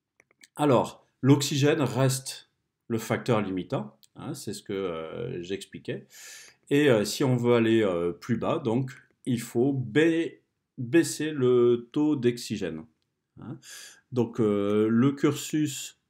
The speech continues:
euh, T D I trimix permet d'aller jusqu'à cent mètres. Alors, le, les avantages,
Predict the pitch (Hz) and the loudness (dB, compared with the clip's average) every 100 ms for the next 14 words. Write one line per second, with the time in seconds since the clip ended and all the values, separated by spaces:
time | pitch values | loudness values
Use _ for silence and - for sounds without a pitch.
0 | _ 110 104 98 98 98 101 101 98 98 | _ -4 -2 -2 -4 -4 -4 -4 -6 -8
1 | - 139 127 127 127 131 - _ _ _ | 0 2 2 2 0 -2 -6 _ _ _
2 | _ - 107 95 120 - 123 104 107 92 | _ -10 -6 -4 -6 -4 -4 -2 -2 -2
3 | 120 120 - 107 104 85 82 - _ - | -4 -6 -8 -8 -8 -10 -12 -20 _ -20
4 | - - - - - - 131 107 - 160 | -20 -20 -20 -20 -10 4 6 6 2 4
5 | 139 156 165 160 160 143 143 127 120 147 | 8 8 8 6 6 4 4 4 4 4
6 | 202 226 - - | 4 0 -4 -12